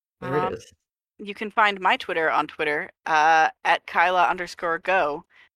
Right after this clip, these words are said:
Speaker 2: Uh, and you can find Wintermore Tactics Club's Twitter on Twitter, at Wintermore T C. Uh, you can also buy the game Wintermore Tactics Club on, uh, all consoles and P C and Mac.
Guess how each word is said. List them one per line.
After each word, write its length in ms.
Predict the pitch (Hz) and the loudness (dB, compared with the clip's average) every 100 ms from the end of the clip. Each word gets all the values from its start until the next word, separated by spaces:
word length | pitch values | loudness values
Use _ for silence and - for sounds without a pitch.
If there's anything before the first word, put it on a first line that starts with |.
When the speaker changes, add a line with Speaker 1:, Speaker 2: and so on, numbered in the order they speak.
| - | -2
Speaker 2:
Uh, 360 | 160 160 160 - | 2 4 4 2
and 180 | 170 170 | -4 -6
you 120 | 170 | -10
can 220 | - 180 | -12 -14
find 760 | 170 - 180 170 170 165 165 - _ _ | -14 -4 0 2 0 -4 -10 -16 _ _
Wintermore 340 | 180 175 175 156 | -12 -12 -10 -8
Tactics 500 | - 196 - 147 - | -2 -2 -4 -12 -14
Club's 600 | - - 143 143 - - | -10 -2 -2 -4 -12 -16
Twitter 380 | - 170 147 143 | -12 -4 -2 -2
on 140 | 131 143 | -4 -6
Twitter, 440 | - 147 131 147 - - - _ _ | -8 -6 -6 -8 -14 -20 -20 _ _
at 180 | - 156 | -2 0
Wintermore 440 | 175 165 180 156 139 | -4 -10 -8 -8 -8
T 180 | - 160 | -10 -14
C. 440 | - 196 143 156 _ _ _ _ | -8 -8 -8 -12 _ _ _ _
Uh, 300 | - 165 160 160 | 2 4 4 0
you 100 | 190 | -4
can 100 | 202 | -4
also 240 | 180 - | -4 -4
buy 280 | 175 151 190 | -2 2 2
the 120 | 190 | 0
game 480 | 160 156 156 151 151 | -2 0 0 -4 -8
Wintermore 360 | 156 147 165 147 | -12 -12 -8 -8
Tactics 460 | 165 139 - 143 - | -4 -4 -4 -14 -6
Club 360 | 160 147 160 _ _ _ _ - | 0 0 0 _ _ _ _ 0
on, 560 | 147 147 147 151 147 - | 4 4 4 0 -10 -12
uh, 720 | - 151 151 156 156 165 175 - - | -4 0 2 2 0 -2 -6 -10 -2
all 180 | 175 | -2
consoles 680 | 196 - 220 226 220 226 214 - | -2 0 -2 -2 -4 -4 -8 -10
and 420 | 202 214 214 208 - _ _ | -8 -8 -8 -14 -16 _ _
P 160 | _ 233 | _ -18
C 240 | - 240 | -14 -10
and 100 | 233 | -6
Mac. 280 | 247 - - | -4 -4 -8